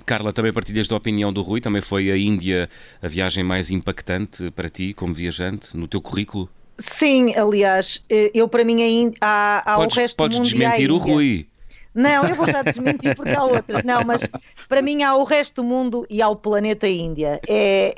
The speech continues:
Speaker 2: é um país que é de outro planeta e eu voltaria lá, eh, sempre. Mas eu acho que a viagem não impactante, mas mais difícil que nós já fizemos foi sem dúvida a Rota da Seda. Foi um desafio, eh,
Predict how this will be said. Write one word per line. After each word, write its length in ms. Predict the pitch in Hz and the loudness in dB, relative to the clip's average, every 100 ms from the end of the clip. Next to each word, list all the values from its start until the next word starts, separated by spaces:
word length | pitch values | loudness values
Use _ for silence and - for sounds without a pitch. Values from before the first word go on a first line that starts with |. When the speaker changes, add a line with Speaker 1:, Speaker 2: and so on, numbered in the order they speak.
| 233 | 4
Speaker 2:
é 60 | |
um 120 | 240 220 | 4 2
país 300 | 240 226 - | 2 0 2
que 120 | 240 | 0
é 60 | |
de 80 | 208 | 2
outro 220 | 220 214 | 0 0
planeta 480 | 202 208 208 226 233 | -2 0 2 2 2
e 40 | 214 | 0
eu 60 | |
voltaria 460 | 196 208 214 208 202 | 0 0 0 2 2
lá, 300 | 196 202 196 - - - - | 4 2 0 -8 -20 -14 -2
eh, 560 | 208 214 208 208 202 196 | 2 4 6 6 6 2
sempre. 540 | - 214 180 - 160 - | 0 0 0 -2 -4 2
Mas 520 | 240 269 226 185 - 233 | 4 4 2 0 -2 2
eu 160 | 247 | 4
acho 220 | 254 254 | 4 0
que 100 | - | -2
a 40 | 247 | -2
viagem 360 | 233 233 214 | 0 0 0
não 220 | 233 285 285 | 0 2 2
impactante, 640 | 269 262 - 190 190 208 | 0 -2 0 -2 -2 -2
mas 200 | 208 202 | 0 2
mais 360 | 226 247 262 220 | 2 2 0 -4
difícil 640 | 220 - 202 - 190 180 | -6 -4 -6 -4 -4 -4
que 120 | - | -2
nós 220 | 202 208 | 0 0
já 160 | 208 208 | 0 -2
fizemos 640 | 208 190 180 190 196 - - - - | -2 -4 -2 -2 -4 -8 -12 -20 -8
foi 160 | - 214 | -2 0
sem 220 | 226 208 | 2 0
dúvida 300 | 185 202 190 | 2 2 0
a 40 | |
Rota 300 | 180 180 196 | 0 -2 0
da 120 | 175 175 | -2 -2
Seda. 400 | 170 143 135 147 _ - - | -4 -4 -6 -10 _ -20 -20
Foi 380 | - - 208 214 226 | -6 2 2 2 2
um 160 | 247 | 2
desafio, 840 | 220 226 233 - 214 214 214 214 - | 4 4 2 2 0 2 2 2 0
eh, 840 | 196 196 202 190 185 180 180 185 | 0 2 4 2 2 4 4 2